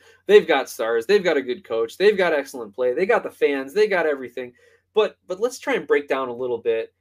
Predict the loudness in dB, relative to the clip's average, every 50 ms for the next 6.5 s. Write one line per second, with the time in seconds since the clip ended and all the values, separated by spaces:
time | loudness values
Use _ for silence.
0 | _ _ _ -6 -6 -4 -2 -4 -4 -4 -4 -8 -6 -4 -4 -4 -4 -6 -8 -10
1 | -16 -10 -10 -10 -10 -10 -12 -10 -10 -8 -6 -6 -8 -6 -8 -8 -8 -8 -10 -14
2 | -14 -14 -14 -8 -4 -2 -2 0 -2 -2 -4 -6 -6 -6 -6 -6 -6 -8 -10 -10
3 | -8 -4 -4 -2 -2 -2 -2 -4 -6 -10 _ _ _ _ _ -10 -8 -6 -4 -4
4 | -4 -2 0 -2 -2 -2 -4 -6 -6 -6 -6 -8 -8 -8 -6 -6 -4 -4 -4 -6
5 | -8 -8 -8 -8 -8 -6 -6 -8 -8 0 0 2 4 4 4 2 2 2 0 -4
6 | -4 -8 -8 -8 -4 -2 -2 -2 -2 -4